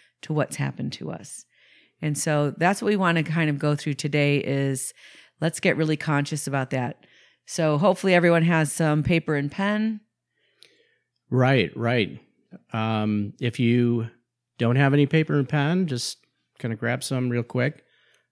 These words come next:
Speaker 2: Um, that's gonna be part of the, the ritual that we're gonna go through.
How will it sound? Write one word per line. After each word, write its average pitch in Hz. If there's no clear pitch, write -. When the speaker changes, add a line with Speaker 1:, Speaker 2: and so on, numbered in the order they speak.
Speaker 2:
Um, 101
that's 98
gonna 107
be 101
part 110
of 104
the, 101
the 98
ritual 110
that 107
we're -
gonna 101
go 110
through. 92